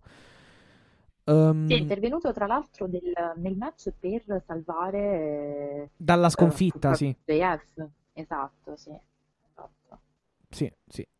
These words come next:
Speaker 2: E, e c'è tutta un, una questione perché lui si, in teoria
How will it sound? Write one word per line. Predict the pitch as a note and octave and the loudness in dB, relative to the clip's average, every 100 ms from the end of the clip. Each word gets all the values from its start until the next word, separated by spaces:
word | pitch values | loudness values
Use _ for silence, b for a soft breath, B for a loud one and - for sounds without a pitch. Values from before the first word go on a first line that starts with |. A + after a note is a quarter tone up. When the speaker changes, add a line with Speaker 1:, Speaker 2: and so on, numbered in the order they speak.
| _ _ | _ _
Speaker 2:
E, | - G3+ | -8 -6
e | - G3 | -6 -8
c'è | - A#3 | -6 -10
tutta | - B3+ A3 | -10 -12 -12
un, | G#3+ | -10
una | - G3+ | -6 -4
questione | A#3 B3+ _ - A3 B3 F#3+ D#3 | -4 -8 _ -8 -4 -4 -6 -8
perché | D#3 - - D#3+ D3+ - | -14 -16 -8 -6 -6 -8
lui | E3 F#3 | -4 -4
si, | E3 D#3 C#3 | -4 -10 -12
in | D#3 | -8
teoria | E3 E3 F3 E3 C#3+ C3 | -4 -4 -4 -4 -6 -8